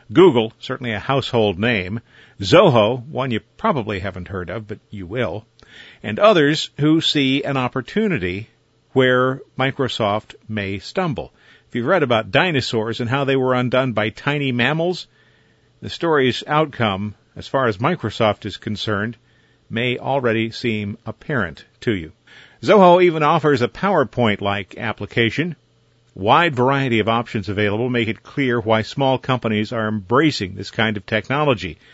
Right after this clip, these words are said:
But beyond the obvious advantage of low expense,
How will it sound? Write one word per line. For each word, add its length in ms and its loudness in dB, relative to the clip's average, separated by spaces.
But 420 0
beyond 460 2
the 140 0
obvious 560 0
advantage 800 0
of 440 -2
low 340 4
expense, 720 0